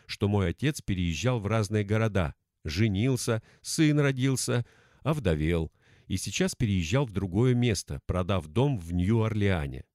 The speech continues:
Машину тоже. Да всё. На счёте, а я открыл в одном из банков счёт с информацией, что он его открыл шесть лет назад,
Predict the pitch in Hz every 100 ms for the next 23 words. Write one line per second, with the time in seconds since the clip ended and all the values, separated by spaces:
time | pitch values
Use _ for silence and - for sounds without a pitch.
0 | _ - 78 76 92 104 139 107 87 73
1 | 60 _ _ 87 85 185 - 160 104 62
2 | _ _ _ _ - - - 110 135 -
3 | - 208 - 80 - _ _ - 90 98
4 | 92 - 101 104 87 85 90 90 78 87
5 | 82 - - - - 87 - _ - -
6 | 135 131 135 135 131 131 123 - 127 127
7 | 123 123 123 - 120 113 - 120 - 113
8 | 113 110 117 110 110 107